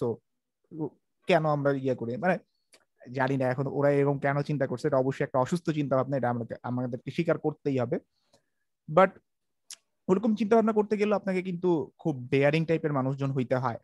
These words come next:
মানে, এমনি এমনি যে এরকম চিন্তা ভাবনা আসবে, এরকম না। So, আমি, আমার যতটা এনকাউন্টার হইছে, যারা এরকম, even আমাদের ডিবেটিং ক্লা-, আম, ডিবেটিং অ্যারেনার আসলে একজন, ও ultimately সুইসাইড করছে, আহ, এবং ওর ক্ষেত্রে আমি দেখছি যে,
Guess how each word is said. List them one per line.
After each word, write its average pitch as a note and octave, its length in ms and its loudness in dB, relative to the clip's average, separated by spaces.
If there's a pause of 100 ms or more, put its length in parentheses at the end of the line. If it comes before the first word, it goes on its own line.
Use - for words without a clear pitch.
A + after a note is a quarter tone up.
(160)
মানে, A#2+ 320 0 (280)
এমনি D#3 260 2
এমনি E3+ 480 0
যে D3 220 0
এরকম C#3+ 280 0
চিন্তা C3 280 -2
ভাবনা C3 240 -2
আসবে, B2 240 -2
এরকম A#2+ 260 -4
না। A2+ 80 -4
So, B2 140 -6
আমি, E3 320 0
আমার D#3+ 380 0
যতটা D3 300 0
এনকাউন্টার C#3+ 500 0
হইছে, C#3+ 400 -2 (340)
যারা C3+ 180 0
এরকম, C3+ 340 -2 (400)
even C#3 220 0
আমাদের C3+ 400 0
ডিবেটিং D#3 360 2
ক্লা-, C3+ 560 -4
আম, C3 240 -6
ডিবেটিং D#3 280 -2
অ্যারেনার C#3+ 360 0
আসলে - 320 -6
একজন, B2 460 -4 (360)
ও C3+ 300 0 (400)
ultimately D3 340 2
সুইসাইড F3+ 400 -2
করছে, A2+ 260 -6
আহ, A#2+ 1120 -4
এবং E3 300 2 (160)
ওর F3 160 6
ক্ষেত্রে F3 340 0
আমি E3+ 140 0
দেখছি D#3 320 -8
যে, D3+ 240 2